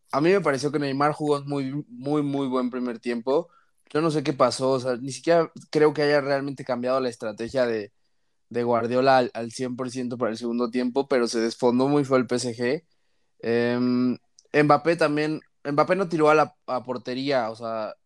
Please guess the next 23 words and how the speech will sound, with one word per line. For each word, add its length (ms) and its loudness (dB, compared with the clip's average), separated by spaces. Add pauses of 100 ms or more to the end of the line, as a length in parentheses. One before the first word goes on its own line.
(120)
en 180 -10
todo 180 2
el 80 0
partido, 640 0
eso 180 -14
está 240 -10
cañón. 440 -6 (580)
Y, 680 0
y 120 -8
yo 160 4
creo 300 4
que, 600 2 (800)
que, 360 2
que 120 0
el 100 0
P 80 2
S 180 2
G 120 -4
sigue 260 -2
dependiendo 540 -2
de 80 2
ellos 180 -2
mismos 540 -4